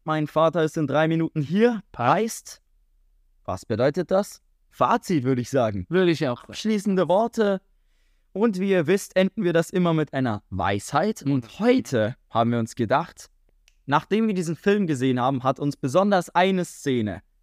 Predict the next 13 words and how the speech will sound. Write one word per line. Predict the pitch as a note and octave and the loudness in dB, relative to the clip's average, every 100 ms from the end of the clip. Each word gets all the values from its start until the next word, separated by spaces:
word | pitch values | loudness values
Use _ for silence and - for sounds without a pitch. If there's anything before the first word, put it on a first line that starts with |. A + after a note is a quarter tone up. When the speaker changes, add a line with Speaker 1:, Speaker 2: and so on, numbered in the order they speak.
| _ | _
Speaker 1:
ziemlich | - A#3 G#3+ G3 | -2 0 2 0
das | - E3+ | -2 -4
Herz | D3 C#3+ C#3+ | 0 0 0
berührt. | - C3 B2+ D3 D#3+ | -2 0 2 0 2
Speaker 2:
<laughs> | |
Jo. | F3+ D#3+ D#3 D3+ C#3 A#2+ - | 2 4 2 0 -2 -6 -4
Speaker 1:
Nämlich | F3 A3+ G#3+ G3 - | 0 2 2 0 2
hat | E3 - | 0 0
Cassie, | - D#3+ F#3 G#3 A3+ E4 | 0 2 2 -2 -2 0
also | - B2 A2+ | 0 -2 -2
die | G#2+ | -4
Tochter | - C#3 D3 - B2+ | -2 -2 -2 0 -2
von | - G#2+ G2 F#2 | -2 -4 -2 -4